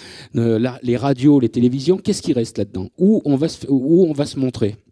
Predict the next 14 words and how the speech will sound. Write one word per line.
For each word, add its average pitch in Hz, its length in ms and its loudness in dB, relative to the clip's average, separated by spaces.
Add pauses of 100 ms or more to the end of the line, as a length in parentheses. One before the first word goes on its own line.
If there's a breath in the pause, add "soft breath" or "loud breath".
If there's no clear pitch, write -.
(1400 loud breath)
Ben, - 80 -6
il 120 80 0
faut 156 140 2
reprendre 127 500 -2
tout. 147 240 -4
Je 113 100 -4
pense 196 200 -2
qu'on 139 140 -2
est - 20 -2
en 131 60 -4
train 131 160 -2
de 131 40 0
revenir 160 420 0
à 117 60 -6